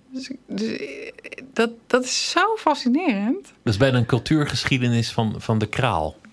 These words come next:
Speaker 1: Ja, in één product. Wat ook ooit echt specifiek bedacht is om in massa te kunnen produceren. Ver voordat er een industriële revolutie was.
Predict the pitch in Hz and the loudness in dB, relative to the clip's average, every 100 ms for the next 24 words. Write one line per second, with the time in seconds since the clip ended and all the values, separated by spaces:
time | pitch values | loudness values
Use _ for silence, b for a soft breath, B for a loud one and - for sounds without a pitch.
0 | _ 262 226 190 - 240 247 277 294 226 | _ -4 -2 -2 0 0 2 2 2 0
1 | 196 240 175 - 208 214 233 240 - 220 | 2 2 0 -2 -2 0 0 0 0 -2
2 | 233 - - - - 214 202 190 208 202 | -2 -4 -6 -12 -6 -4 -4 -4 -6 -4
3 | 185 165 214 240 - 196 196 190 196 196 | -2 0 0 -2 -8 -6 -4 -4 -4 -4
4 | 185 202 220 180 180 - 185 185 180 175 | -4 -4 -4 -6 -6 -6 -6 -4 -4 -4
5 | 170 208 185 190 - - 240 262 262 202 | -4 -4 -4 -6 -4 2 2 2 -2 -2
6 | 190 185 185 185 180 185 180 - 180 175 | 0 -2 -2 -2 -2 -2 -2 -4 -4 -2
7 | 175 175 180 196 - 226 202 190 | -2 -4 -6 -6 -4 -6 -6 -10